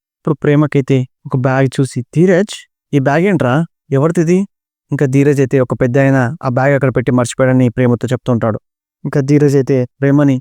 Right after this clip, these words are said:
ఆటోలో వెళ్ళిపోమని చెప్పి తను అయితే ఆ బ్యాగ్ని వెనక్కి ఇవ్వడానికి వెళ్తూ ఉంటాడు. ఇంకా విశ్వ అయితే అమూల్యని ఫాలో చేస్తూ వస్తూ ఉంటాడు. అమూల్యని ఆపడానికి విశ్వ ఎంత ట్రై చేసినా అమూల్య అయితే అస్సలు ఆగదు. ఇప్పుడు ఆ విశ్వ అమూల్యతో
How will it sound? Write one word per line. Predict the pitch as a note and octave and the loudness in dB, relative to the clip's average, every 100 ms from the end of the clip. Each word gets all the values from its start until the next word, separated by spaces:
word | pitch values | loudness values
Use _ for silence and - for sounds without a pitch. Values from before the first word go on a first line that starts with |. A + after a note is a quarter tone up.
| _ _ - | _ _ -10
ఆటోలో | C3 C3 D3 | -4 0 2
వెళ్ళిపోమని | C#3+ C3 C3+ C3 B2 | 2 2 0 0 -2
చెప్పి | A#2 B2 | -4 -4
తను | C3+ B2+ | -2 0
అయితే | A#2+ B2 | 0 -2
ఆ | A#2+ | -4
బ్యాగ్ని | A#2+ B2 B2+ B2 | -2 -4 -2 -2
వెనక్కి | A2 A#2+ A#2 | 0 -2 -2
ఇవ్వడానికి | B2+ B2 A2+ | -2 0 0
వెళ్తూ | A#2 G#2+ | -2 -2
ఉంటాడు. | A2+ A2 A2+ - _ _ - | -4 -4 -8 -12 _ _ -12
ఇంకా | C#3+ C#3+ | -4 0
విశ్వ | B2+ B2 - C#3+ | 0 0 -2 -2
అయితే | C3+ - B2+ B2 _ _ _ - | -2 0 0 -2 _ _ _ -6
అమూల్యని | C#3 C#3+ D3 C#3+ | 0 2 2 2
ఫాలో | C3+ C3 C3+ | 0 0 -2
చేస్తూ | C3+ C3 - B2+ | 0 -4 -2 -2
వస్తూ | A#2 C#3 | -2 -2
ఉంటాడు. | B2+ B2 A#2 B2+ _ _ _ - | -2 -2 -4 -6 _ _ _ -6
అమూల్యని | C3+ D3 D#3+ D3+ | 0 2 2 2
ఆపడానికి | C3 D3 C#3+ C3 | 0 0 0 0
విశ్వ | C3 - C#3+ | -4 -2 -2
ఎంత | B2+ | -2
ట్రై | C3+ C3 | -2 -2
చేసినా | C3 - C3+ | -2 -2 -2
అమూల్య | B2+ C3+ C3 | 0 2 0
అయితే | B2+ | -2
అస్సలు | - C3+ | -2 -2
ఆగదు. | B2 A#2 G#2 _ _ _ | -2 -2 -4 _ _ _
ఇప్పుడు | _ D3 | _ -4
ఆ | B2+ | 0
విశ్వ | C3+ - C#3 | 0 -2 -2
అమూల్యతో | B2+ C#3+ C#3+ - | 2 2 2 0